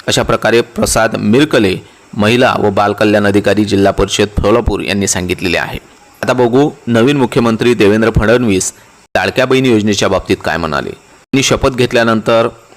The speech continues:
पहिल्यांदाच लाडक्या बहीण योजनेच्या बाबतीत बोलायला सुरुवात केली तेव्हा ते काय म्हणाले, तर लाडकी बहीण योजनेचं आता काय होणार अशा प्रकारचा प्रश्न पडला आहे. भाजप नेते देवेंद्र फडणवीस यांनी आज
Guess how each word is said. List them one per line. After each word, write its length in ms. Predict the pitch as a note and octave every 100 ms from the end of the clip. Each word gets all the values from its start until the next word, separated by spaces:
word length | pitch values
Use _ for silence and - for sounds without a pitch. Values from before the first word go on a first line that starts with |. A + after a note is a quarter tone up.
| -
पहिल्यांदाच 600 | G2+ G#2+ A2+ G#2 G#2 - -
लाडक्या 440 | G#2+ F#2+ G2 A#2
बहीण 300 | A2+ G#2 A2
योजनेच्या 520 | G#2 G2+ F#2 G2 F#2+
बाबतीत 340 | G2 G2 - G2+ - - -
बोलायला 360 | G#2+ G2+ G2+
सुरुवात 320 | G2+ A2 A2 A#2+ -
केली 200 | G#2 A2
तेव्हा 200 | G#2+ G2
ते 100 | -
काय 160 | - A2+
म्हणाले, 400 | G#2 F#2+ F#2+ A2+ C3 - - - -
तर 60 | B2+
लाडकी 400 | A2 G2 F#2+ D3
बहीण 260 | B2+ C#3+
योजनेचं 640 | C3 B2 A#2 B2+ A#2 G#2 G#2+
आता 220 | - A2 A2+
काय 280 | - A2+
होणार 340 | C3 B2 G2 G2
अशा 540 | - _ - - -
प्रकारचा 380 | B2 A#2 A#2+ B2
प्रश्न 380 | A#2 A2 - C#3
पडला 320 | A#2+ G#2 F#2+
आहे. 220 | F2+ F2 - - - -
भाजप 280 | A2 C#3+ D3+
नेते 340 | C#3 - G#2+
देवेंद्र 400 | A2 A2+ A#2 B2+ -
फडणवीस 440 | A2+ A#2+ A#2 -
यांनी 320 | G#2+ G#2+ A2+ A#2 -
आज 340 | G#2+ G2 F2